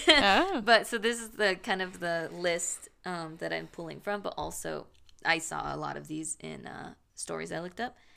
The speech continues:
Speaker 2: Okay.
Speaker 1: But I, I didn't see the story with this one, but apparently they've been able to track people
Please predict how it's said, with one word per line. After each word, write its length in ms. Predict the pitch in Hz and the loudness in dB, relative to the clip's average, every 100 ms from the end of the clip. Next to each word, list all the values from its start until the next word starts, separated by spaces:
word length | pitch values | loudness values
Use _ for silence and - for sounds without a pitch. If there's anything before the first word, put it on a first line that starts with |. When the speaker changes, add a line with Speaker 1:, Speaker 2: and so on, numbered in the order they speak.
| - | -8
Speaker 2:
Okay. 200 | 214 220 - _ _ _ _ _ | -6 -6 -12 _ _ _ _ _
Speaker 1:
But 320 | 180 226 208 - | 0 2 2 0
I, 220 | 220 - - | -2 -4 -6
I 120 | 202 | -6
didn't 580 | 190 233 269 294 - - | -6 -6 -4 -4 -8 -10
see 320 | - - 214 | -10 -8 -6
the 80 | 202 | -6
story 500 | - 185 175 180 180 - | -4 -2 -2 -2 -4 -10
with 260 | 160 170 - | -8 -8 -6
this 180 | 170 170 | -8 -6
one, 200 | 269 254 | -6 -4
but 100 | 220 | -6
apparently 480 | - 320 403 233 214 | -4 -2 -2 -4 -2
they've 220 | 214 214 | -2 -2
been 100 | 247 | -6
able 220 | 240 226 | -6 -8
to 100 | - | -10
track 400 | - - 226 - | -12 -6 -6 -8
people 400 | - 147 - - | -16 -12 -12 -14